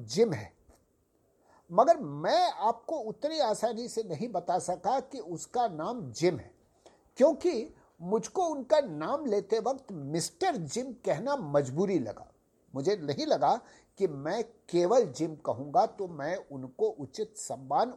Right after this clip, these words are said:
उनकी अनुपस्थिति में भी दे पा रहा हूँ। अब आप खुद भी सोचिए, अपने आसपास में देखिए,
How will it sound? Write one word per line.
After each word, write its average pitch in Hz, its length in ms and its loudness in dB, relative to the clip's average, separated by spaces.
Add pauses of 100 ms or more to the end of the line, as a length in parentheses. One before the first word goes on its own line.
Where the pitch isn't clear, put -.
उनकी 156 320 -6
अनुपस्थिति 170 1080 0
में 151 340 0
भी 190 160 0
दे 151 220 -2
पा 113 220 -8
रहा - 240 -12
हूँ। - 120 -20 (1500)
अब 262 120 10
आप 320 180 6
खुद 330 160 0
भी 339 180 0
सोचिए, 214 380 0
अपने 226 380 -2
आसपास 185 520 2
में 240 140 -6
देखिए, 156 400 -6